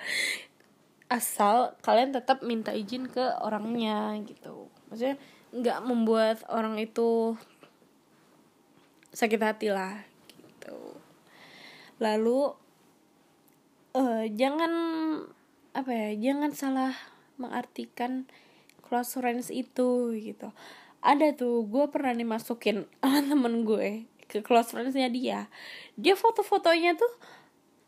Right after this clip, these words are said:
maaf ya gitu, story nih. Dia foto-fotonya tuh seksi-seksi gitu loh, kayak mirror selfie gitu. Dia pakai bikini, pakai apa gitu. Tapi di feed Instagram itu dia benar-benar berpakaian sopan, ya biasa aja gitu. Tapi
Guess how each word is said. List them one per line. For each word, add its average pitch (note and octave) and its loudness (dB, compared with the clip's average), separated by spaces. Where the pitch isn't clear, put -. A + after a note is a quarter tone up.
maaf D#4 4
ya A3 6
gitu, A3+ -6
story C#4+ 2
nih. A#3+ -4
Dia G4 4
foto-fotonya G4+ 0
tuh G#4 -8
seksi-seksi G4 0
gitu E4 0
loh, B3 4
kayak C#4+ 0
mirror D4 2
selfie D4 0
gitu. C#4+ 2
Dia C#4+ -2
pakai D#4+ -2
bikini, C4+ 0
pakai C4 -2
apa C#4 0
gitu. A3+ -4
Tapi F#4 4
di C#4 2
feed - -6
Instagram C#4 0
itu D#4 0
dia E4 2
benar-benar C4 0
berpakaian A#3+ -4
sopan, A#3 0
ya A3+ -8
biasa B3+ -8
aja C4 2
gitu. A3+ -8
Tapi C4 -12